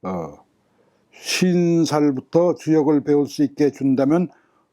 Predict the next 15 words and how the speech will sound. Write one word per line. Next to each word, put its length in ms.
허물은 440
없을 540
텐데. 760
요게 180
이제 120
일 240
번 580
처음 340
이제 200
해석이고요. 720
다른 300
해석은 340
이제 480
하나 180
보세요. 460